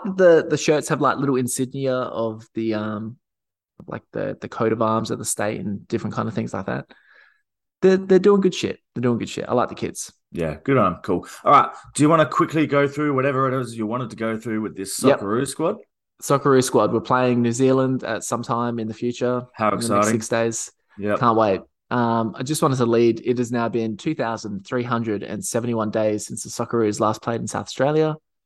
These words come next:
Speaker 2: Yep.
Speaker 1: We continue to wait.
Speaker 2: We will continue.
Speaker 1: Graham Arnold named a thirty-one man squad for the Socceroos fixtures against New Zealand.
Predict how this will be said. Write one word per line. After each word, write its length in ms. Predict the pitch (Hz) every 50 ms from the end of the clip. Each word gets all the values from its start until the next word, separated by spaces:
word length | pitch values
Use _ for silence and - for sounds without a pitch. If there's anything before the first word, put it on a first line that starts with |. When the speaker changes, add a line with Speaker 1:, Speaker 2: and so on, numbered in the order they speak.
| _ _ _ _ _ _ _ -
Speaker 2:
Yep. 240 | 113 117 - - -
Speaker 1:
We 120 | - 117 104
continue 400 | - 110 - 117 107 110 110 104
to 60 | 101
wait. 440 | 95 107 117 120 - - - - - - - - _ _ _ _ _ _ _ _
Speaker 2:
We 240 | - 92 95 92 92
will 220 | 92 90 90 90
continue. 560 | 90 - 95 90 - 87 78 76 76 76 76 - _ _ _ _ _ _ _ _ _ _ 123
Speaker 1:
Graham 320 | - - 139 139 139 131 131
Arnold 300 | 127 123 120 120 113 117
named 260 | 113 113 113 113 110
a 80 | 113
thirty-one 460 | 113 - 170 165 160 147 135 127 120 117
man 320 | 117 113 110 107 110 104 - - _ _
squad 420 | _ - - - 123 107 104 92 -
for 80 | -
the 60 | 110 107
Socceroos 480 | - - 117 - 107 104 104 107 -
fixtures 400 | - 135 - - - 117 107 -
against 280 | - - 98 - - -
New 100 | - -
Zealand. 500 | - - 120 135 147 147 147 151 -